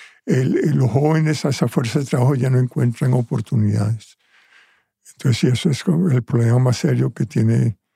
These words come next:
el, el, creo yo, la sociedad colombiana y sobre todo los jóvenes. Eso los golpea muy duro. Y el desempleo de las mujeres es dos o tres puntos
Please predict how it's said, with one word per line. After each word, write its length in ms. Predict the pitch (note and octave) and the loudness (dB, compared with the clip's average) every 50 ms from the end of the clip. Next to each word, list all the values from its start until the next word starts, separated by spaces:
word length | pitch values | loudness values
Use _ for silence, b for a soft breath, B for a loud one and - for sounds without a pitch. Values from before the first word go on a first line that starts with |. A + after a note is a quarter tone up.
| _ _ _ _ _ _ _ _ _ | _ _ _ _ _ _ _ _ _
el, 440 | - G3+ C#3+ B2+ B2 B2+ B2 B2 - _ _ _ _ - | -2 0 2 2 2 2 0 -2 -4 _ _ _ _ -2
el, 220 | - A#2+ B2 A2+ - - - - | 0 2 2 2 0 -4 -10 -4
creo 220 | - A#2+ B2 B2 | 0 0 2 2
yo, 200 | A#2+ C3 C3+ C#3+ | 2 2 2 2
la 120 | D#3 D3 | 0 0
sociedad 440 | B2+ - E3+ C3+ - - C3 A#2 A2+ | -2 -2 -2 -2 -2 0 0 0 0
colombiana 600 | - C#3 C3 C3+ C3 B2 A#2 A#2 B2 B2 B2+ D3+ | 0 0 0 2 2 2 2 2 2 2 0 0
y 40 | D3 | 0
sobre 300 | - - D#3 B2 A#2 G#2 | -2 -2 0 0 0 0
todo 220 | - - A2+ A2 | 0 0 0 2
los 180 | A#2 A#2+ A#2+ A2 | 2 0 -2 -2
jóvenes. 560 | - - A#2+ A#2+ A2+ G#2+ G#2+ G#2 G#2+ - - B B B B B B B B B | -2 0 0 0 0 0 0 -2 -4 -4 -8 B B B B B B B B B
Eso 180 | - - C#3 B2 | -4 -2 0 0
los 160 | B2+ A#2 A2 | 0 0 0
golpea 480 | C3 A#2 A2 G2 - - A#2 A2 A2+ | 0 -2 -2 -2 -2 -2 0 0 2
muy 240 | A#2 A#2+ B2 B2 A2+ | 2 2 2 2 2
duro. 380 | G#2+ A#2+ B2+ A#2+ A2+ B2 B2 - B B B B B B B B | 2 0 0 0 0 0 -2 -4 B B B B B B B B
Y 80 | G3+ | 2
el 80 | C3+ A#2+ | 2 2
desempleo 400 | A#2 B2 - D#3 C3 - A#2+ A#2 | 2 0 0 -2 -2 0 0 2
de 60 | B2+ | 2
las 100 | D3+ D3 | 2 2
mujeres 500 | C#3+ C3+ C3 C#3+ C3 B2+ C3 C3+ - - | 2 2 2 2 2 2 0 0 -2 -2
es 220 | B2+ B2+ A2+ - F3 | -2 -2 -4 -4 -4
dos 200 | D#3 B2+ B2 A#2+ | -2 0 0 0
o 80 | C3+ A#2 | 0 -2
tres 200 | - A#2+ A2+ - | -2 -2 -4 -4
puntos 540 | - - B2+ B2+ A#2 - - B2 A#2 - | -2 -2 0 0 0 0 -2 -2 -2 -4